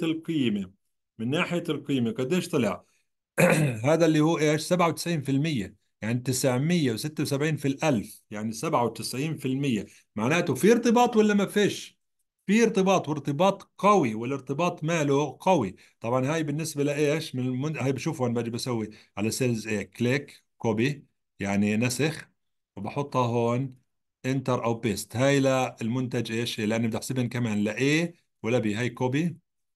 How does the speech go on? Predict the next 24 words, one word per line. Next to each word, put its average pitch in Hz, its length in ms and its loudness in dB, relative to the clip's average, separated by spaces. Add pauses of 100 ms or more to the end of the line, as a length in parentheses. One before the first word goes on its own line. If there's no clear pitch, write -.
(140)
وأجيب 120 360 -4
إيش؟ 117 440 -4 (240)
منتج 113 400 -2
بي، 90 300 -12
بدل 113 200 -2
ما 117 100 0
أرد 110 200 -4
أكتبهم 107 340 -6
كتابي. 95 340 -14 (320)
إذا 123 100 4
الكورليشن 170 840 4
هون 185 260 4
بالنسبة 160 480 -2
لإيه؟ 147 580 0 (1160)
السؤال 151 400 0
الأول، 120 400 -2 (420)
في 208 260 4
ارتباط 233 480 4
ولا 202 220 4
ما 196 120 0
فيش 190 300 -4
ارتباط؟ 147 560 -2
في 139 260 2
ارتباط. 165 600 0